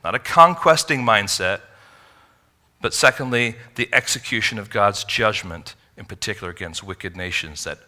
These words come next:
had fallen under God's wrath. Now, before we get lost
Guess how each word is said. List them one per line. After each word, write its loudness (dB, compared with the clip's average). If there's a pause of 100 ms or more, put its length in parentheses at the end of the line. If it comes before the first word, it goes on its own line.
(140)
had -14
fallen -2
under -14
God's -10
wrath. -12 (1800)
Now, -10
before -8
we -6
get -4
lost 0